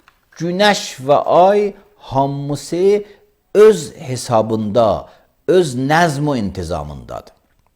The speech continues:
Əsli günəş bir nemətdir, əsli ay ikinci nemətdir.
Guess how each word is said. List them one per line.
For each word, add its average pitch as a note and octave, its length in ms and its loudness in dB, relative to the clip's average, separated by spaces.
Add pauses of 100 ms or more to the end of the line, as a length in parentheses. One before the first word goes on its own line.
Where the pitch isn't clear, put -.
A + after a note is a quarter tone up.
(1600)
Əsli D#3+ 520 -4 (220)
günəş C#3+ 420 -2 (160)
bir D3+ 220 -2
nemətdir, B2+ 960 -6
əsli A#2 580 -4
ay C3 300 0
ikinci F#2 480 -10
nemətdir. C3+ 800 -6